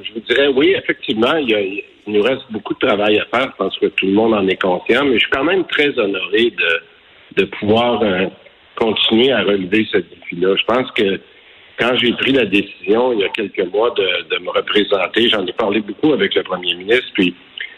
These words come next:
je vais vous dire, on a commencé le travail. Vous savez, j'ai déposé le plan de santé. On a fait un peu, en termes médicaux, je dirais, on a fait le diagnostic.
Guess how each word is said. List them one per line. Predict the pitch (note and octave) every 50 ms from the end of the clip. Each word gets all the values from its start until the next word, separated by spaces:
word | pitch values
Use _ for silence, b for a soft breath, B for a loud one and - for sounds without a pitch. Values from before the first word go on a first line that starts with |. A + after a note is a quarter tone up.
| B -
je | - G#2+
vais | G#2
vous | G#2
dire, | G2+ - C3+ D3
on | B2+ B2 A2+
a | A2+
commencé | A2 - - C#3+ D3 C#3+ B2 - - -
le | -
travail. | - A#2 G#2 G2 F#2 G#2 A2 B2 A#2+ A2 G#2 F2+ -
Vous | F#2+ - -
savez, | A#2 G2+ F#2 A2+ A#2+
j'ai | G#2+ A2 G2 -
déposé | - G2+ - A2+ A2 G#2+ - A#2 A2+
le | G#2
plan | - G#2+ G#2 G2
de | F#2+ F2 - G#2
santé. | F#2+ F2+ F2 - - A2 A2+ A2+
On | G#2+ F#2+ F#2
a | F#2+ F2+
fait | - B2 B2 -
un | A2 F#2+ -
peu, | - A#2 A2+ A2+ A2+ - B B B B B B _
en | - F#2+ -
termes | - B2+ A#2 A#2+ B2
médicaux, | A#2 G2+ - - - - B2 B2+
je | A#2 G2+
dirais, | G#2+ G#2+ A#2
on | B2 G#2+
a | -
fait | - C#3 - -
le | A#2 G2
diagnostic. | - - A2+ A2+ - - G#2+ F#2+ - - - _ - A#2+ A#2+